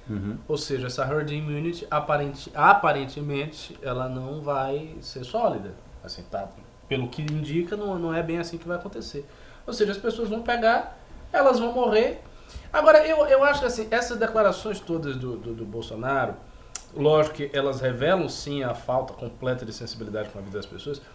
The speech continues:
Speaker 2: mas revelam também uma ignorância atávica, uma me-, uma mentalidade
Speaker 1: Sim.
Speaker 2: que é o seguinte, s-, você sabe a minha sensação vendo o movimento do governo federal? É como se fossem avestruzes. Eles querem colocar a cabeça debaixo da areia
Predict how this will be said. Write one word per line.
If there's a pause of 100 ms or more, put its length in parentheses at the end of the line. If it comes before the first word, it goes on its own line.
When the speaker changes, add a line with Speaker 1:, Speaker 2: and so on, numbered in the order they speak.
(320)
Speaker 2:
mas
revelam
também (460)
uma
ignorância
atávica,
uma
me-,
uma
mentalidade
Speaker 1:
Sim.
Speaker 2:
que
é
o
seguinte,
s-,
você
sabe
a
minha (560)
sensação
vendo (100)
o
movimento
do
governo
federal? (1120)
É
como
se
fossem
avestruzes. (600)
Eles
querem
colocar
a
cabeça
debaixo
da
areia